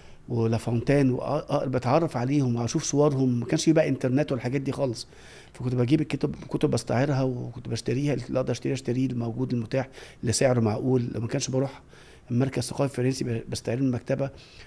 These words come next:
وأتعرف عليهم وأقرأ حاجات و-، ويمكن ده بي-، بيفرق بقى لما تيجي بتقدم، آه، أبحاث أو كده، بتحط البصمة بتاعتك. بس أنا كنت بعملها مش عشان خاطر النجاح، عشان خاطر الشغف، كنت بحب الحتة الأدبية دي.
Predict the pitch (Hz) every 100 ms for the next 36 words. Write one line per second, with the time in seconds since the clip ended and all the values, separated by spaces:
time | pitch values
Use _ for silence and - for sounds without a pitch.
0 | - - 127 131 147 143 127 143 127 143
1 | - 117 127 131 131 123 123 - - -
2 | - 139 160 165 151 151 175 180 - 131
3 | 131 135 147 156 135 127 127 131 143 135
4 | - 135 135 127 131 113 123 120 - 87
5 | - - - - - 143 120 117 139 143
6 | - - - 120 123 123 127 - 113 127
7 | 123 - - - - 151 147 151 135 143
8 | 160 147 - - 151 151 127 123 135 -
9 | - 151 147 135 - - - - - 131
10 | - 147 120 104 - - - 120 127 110
11 | 147 143 117 - 131 - - 107 117 120
12 | -